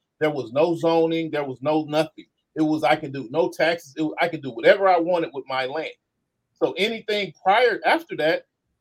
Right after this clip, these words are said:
that shouldn't affect me. I wanna be grandfathered in. So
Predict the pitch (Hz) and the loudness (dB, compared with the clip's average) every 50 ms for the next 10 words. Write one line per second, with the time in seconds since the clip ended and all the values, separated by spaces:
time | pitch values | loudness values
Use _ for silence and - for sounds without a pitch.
0 | _ _ _ - 175 220 254 262 - 233 196 196 190 - - 262 302 311 - 135 | _ _ _ 2 2 2 2 2 -2 -6 -6 -6 -4 -2 0 0 0 0 -2 -4
1 | 127 123 160 247 269 240 208 190 202 185 147 139 151 156 180 190 185 - 196 185 | -4 -2 -2 -2 -2 -4 -4 -6 -10 -12 -6 -2 0 0 0 -2 -2 0 0 0
2 | 190 190 196 202 254 269 240 - - - - 175 160 156 - | 0 0 -2 -4 -4 -4 -4 -6 -4 0 2 2 2 2 0